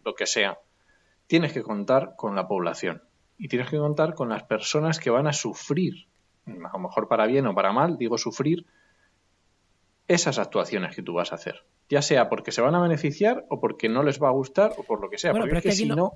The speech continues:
Speaker 2: aquí no es que tengas que contar con ellos, es que aquí o, o cuentas con ellos o chapas.
Speaker 1: Es que,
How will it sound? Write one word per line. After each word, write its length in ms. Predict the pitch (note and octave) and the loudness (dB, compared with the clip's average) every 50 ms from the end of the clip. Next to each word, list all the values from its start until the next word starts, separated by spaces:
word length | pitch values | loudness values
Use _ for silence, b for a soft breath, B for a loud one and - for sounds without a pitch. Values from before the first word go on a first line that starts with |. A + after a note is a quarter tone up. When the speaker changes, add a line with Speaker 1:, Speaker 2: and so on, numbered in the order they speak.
| - - | -10 -10
Speaker 2:
aquí 240 | - D#3 - - F3+ | -10 -8 -2 0 0
no 80 | G3 G#3+ | 0 0
es 60 | - | 0
que 120 | - G#3+ | -2 -4
tengas 200 | F3+ - G3 F3 | -2 0 -2 -2
que 40 | D#3 F#3+ | 0 0
contar 220 | F3+ E3 E3 D3+ | 0 0 0 0
con 140 | D3 D3 F3+ | 0 0 0
ellos, 140 | A3 G3 D#3+ | 2 0 0
es 40 | |
que 60 | - F#3 | 0 0
aquí 260 | E3 F3+ B3 - _ - | -2 -2 -4 -8 _ -4
o, 200 | - E3 D#3+ - - | -2 -2 -2 0 -2
o 160 | F3 C#3+ - | -4 0 4
cuentas 260 | - F3+ G3 A3+ G#3 | 4 4 6 4 2
con 160 | - G#3 G3 | 4 4 4
ellos 320 | G#3 A3 A#3 B3 B3+ - - - | 4 6 4 4 4 2 0 0
o 120 | D#3+ C#3 | 0 0
chapas. 480 | - - A#3+ A#3 - G2 - - - _ _ _ _ _ _ _ _ _ _ _ _ _ _ _ | 4 4 2 2 2 -8 -8 -12 -18 _ _ _ _ _ _ _ _ _ _ _ _ _ _ _
Speaker 1:
Es 220 | - F#3+ F3+ - - | -2 0 0 0 0
que, 140 | A3+ G#3 | -2 -2